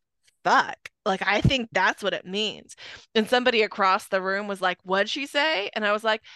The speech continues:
"Fuck." And so I'm just yelling it across our seminary classroom. And the pres-,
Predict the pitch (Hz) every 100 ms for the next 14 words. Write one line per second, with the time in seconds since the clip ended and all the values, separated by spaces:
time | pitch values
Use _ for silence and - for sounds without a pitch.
0 | - _ - 254 302 320 294 214 - -
1 | 233 208 214 349 220 240 220 214 226 226
2 | 226 220 220 175 220 285 339 - 208 196
3 | 196 190 - 190 - - 170 180 - -
4 | - - 269 302 294 -